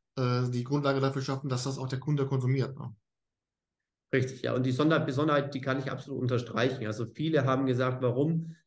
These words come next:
Speaker 2: nicht ein gutes Spielkonzept, was die Leute wirklich auch, ja, physisch begeistert hat in meinem Escape Room,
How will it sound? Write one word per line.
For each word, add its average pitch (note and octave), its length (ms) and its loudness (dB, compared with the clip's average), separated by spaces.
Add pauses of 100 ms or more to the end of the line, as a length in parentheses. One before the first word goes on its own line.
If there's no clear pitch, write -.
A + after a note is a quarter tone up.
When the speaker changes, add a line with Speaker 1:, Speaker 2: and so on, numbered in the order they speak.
Speaker 2:
nicht C3+ 240 -2
ein B2+ 180 0
gutes F3 380 -2
Spielkonzept, C#3 920 -2 (300)
was B2 260 -2
die C3+ 100 -2
Leute D3+ 460 4
wirklich D3+ 420 0
auch, C3 380 0 (340)
ja, B2 380 0 (140)
physisch E3+ 680 2 (240)
begeistert C3+ 640 2
hat B2 180 2
in A#2+ 80 -2
meinem B2 220 2
Escape D3 460 0
Room, C3 400 0